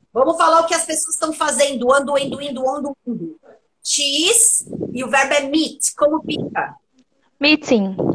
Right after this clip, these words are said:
Speaker 2: Ou meeting.
Speaker 1: She's meeting. Vai, she's meeting.
Speaker 2: She's, she's meeting.
Speaker 1: Smile. Ela tá sorrindo. Mete o I N G aqui.
Speaker 2: Smile,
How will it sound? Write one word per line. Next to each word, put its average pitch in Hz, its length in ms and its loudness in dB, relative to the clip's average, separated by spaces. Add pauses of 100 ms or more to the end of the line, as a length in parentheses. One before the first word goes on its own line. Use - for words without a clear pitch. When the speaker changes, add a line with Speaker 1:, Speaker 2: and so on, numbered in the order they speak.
(320)
Speaker 2:
Ou 226 100 6
meeting. 214 640 4 (300)
Speaker 1:
She's 294 220 -4
meeting. 262 640 -4 (640)
Vai, 214 180 0
she's - 260 2
meeting. 302 440 0 (840)
Speaker 2:
She's, 226 440 2 (200)
she's 240 360 4
meeting. 226 640 4 (1500)
Speaker 1:
Smile. 277 880 4
Ela 254 180 6
tá 277 140 0
sorrindo. 269 680 2
Mete 269 360 -2
o 294 60 -6
I 285 120 2
N 277 120 0
G 262 140 -2
aqui. 202 480 -6 (1500)
Speaker 2:
Smile, 220 840 6